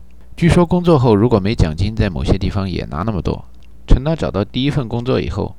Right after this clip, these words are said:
每一小时就比七十元人民币拿得多，所以下班以后总是很心虚，怕有一天宣王会死掉，自己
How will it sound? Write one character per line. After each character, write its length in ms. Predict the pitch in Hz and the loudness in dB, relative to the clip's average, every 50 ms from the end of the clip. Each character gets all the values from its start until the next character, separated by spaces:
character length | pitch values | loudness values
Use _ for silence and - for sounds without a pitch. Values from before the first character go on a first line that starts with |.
| - - | -14 -8
每 160 | - 110 117 131 | -4 -2 0 0
一 100 | 160 175 | 0 0
小 220 | - - 82 - | 0 0 0 0
时 220 | - - - 107 | -2 -4 -4 -4
就 120 | 123 156 135 | -2 -2 -2
比 140 | 95 - - | -2 -4 -4
七 220 | - 87 - 104 | -2 0 2 4
十 120 | 101 - | 4 4
元 140 | 95 95 95 | 4 2 -2
人 100 | 90 85 | -2 -4
民 200 | 87 98 98 98 | -4 -4 -4 -4
币 120 | 98 98 - | -4 -4 -4
拿 120 | - 76 80 | -4 -6 -6
得 120 | 76 80 | -4 -4
多， 240 | 78 78 82 - - - - - - - - - - - - - - | -4 -4 -4 -6 -8 -12 -16 -18 -18 -18 -18 -20 -20 -18 -16 -10 -4
所 180 | - - 113 | 0 0 2
以 140 | 127 123 92 | 2 2 0
下 240 | - - - 110 92 | -2 0 0 0 0
班 180 | 85 110 110 | 0 -2 -2
以 120 | 110 85 87 | -4 -6 -6
后 180 | - - 92 | -6 -4 -4
总 220 | 87 - - - - | -4 -4 -6 -6 -6
是 100 | - - | -6 -6
很 180 | - - - | -6 -6 -8
心 240 | - - - 95 92 | -6 -6 -6 -6 -6
虚， 280 | 92 - - 95 87 - - - - - - - - - | -6 -4 -4 -4 -6 -6 -10 -16 -18 -18 -18 -18 -10 -6
怕 180 | - - 135 131 | -4 -2 -2 -2
有 180 | 110 95 87 90 | -2 -2 -2 -2
一 100 | 98 202 | 0 2
天 260 | - - 117 113 113 | 2 2 2 0 -4
宣 240 | 113 - 139 135 135 | -4 -2 0 0 0
王 220 | 131 107 98 117 | 0 0 -2 -2
会 160 | 117 113 117 | -2 0 4
死 240 | 92 - - - - - | 6 6 6 6 4 0
掉， 300 | - 95 90 - - - - - - | -4 -6 -6 -6 -8 -14 -18 -18 -14
自 200 | - - 120 110 | -8 -4 -4 -4
己 100 | - - | -4 -6